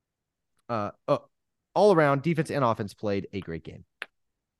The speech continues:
King of My Castle, "Boom." <laughs> Uh, Mariah Morales, "Great game. I was watching at work on my phone." Okay, well, I hope your boss doesn't listen.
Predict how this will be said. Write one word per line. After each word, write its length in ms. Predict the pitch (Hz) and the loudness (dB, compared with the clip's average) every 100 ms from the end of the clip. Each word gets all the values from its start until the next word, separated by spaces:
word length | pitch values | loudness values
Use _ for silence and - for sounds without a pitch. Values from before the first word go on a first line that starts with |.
| _ - | _ 0
King 180 | 190 180 | 2 4
of 40 | |
My 160 | 151 135 | 4 4
Castle, 640 | 147 135 127 135 120 - _ _ _ _ _ _ | 4 4 2 0 -2 -4 _ _ _ _ _ _
"Boom." 500 | 156 240 254 208 101 - _ _ _ _ _ _ - 170 | 6 10 10 8 4 -8 _ _ _ _ _ _ -10 -6
<laughs> 60 | 139 - - - _ _ _ _ | -4 -6 -20 -20 _ _ _ _
Uh, 180 | - 98 | -12 -8
Mariah 500 | 147 131 123 127 131 | -4 -2 0 -2 -2
Morales, 580 | 120 123 135 135 131 - | -2 0 2 2 0 -2
"Great 260 | 156 151 | 0 2
game. 340 | 135 143 139 139 _ - | 2 0 0 -4 _ -10
I 80 | - | 0
was 120 | 131 | 4
watching 260 | 165 185 190 | 6 4 4
at 160 | 170 151 | 2 4
work 340 | 175 127 - 131 | 4 4 0 -2
on 160 | 139 | 0
my 160 | 135 127 | 2 0
phone." 460 | - 139 107 90 - _ _ _ _ _ _ _ _ _ _ _ _ _ 104 | 2 2 2 -2 -10 _ _ _ _ _ _ _ _ _ _ _ _ _ -12
Okay, 260 | - 101 | -4 -2
well, 160 | 92 95 | -2 -2
I 20 | |
hope 160 | 123 120 | -2 -2
your 100 | 117 | 0
boss 280 | 113 110 113 | 2 2 2
doesn't 240 | 104 95 | -4 -4
listen. 380 | 98 - 85 | -6 -6 -10